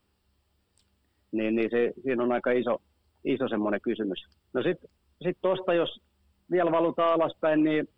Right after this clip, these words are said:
Arsenal, Tottenham, näkisin, että Arsenal on vitonen, Tottenham kutonen. Arteta te-, tehnyt nyt aika hyvääkin duunia siellä, ja, ja siellä on suunta selkeästi ylöspäin Arsenalissa.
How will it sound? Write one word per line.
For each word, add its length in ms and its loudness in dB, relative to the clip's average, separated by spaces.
Arsenal, 500 2
Tottenham, 560 0
näkisin, 320 0
että 200 2
Arsenal 420 2
on 180 2
vitonen, 480 2
Tottenham 500 -2
kutonen. 420 0
Arteta 520 0
te-, 300 2
tehnyt 320 2
nyt 140 0
aika 280 -2
hyvääkin 640 0
duunia 440 2
siellä, 400 2
ja, 280 2
ja 280 0
siellä 240 2
on 80 0
suunta 260 0
selkeästi 420 -2
ylöspäin 520 2
Arsenalissa. 640 -2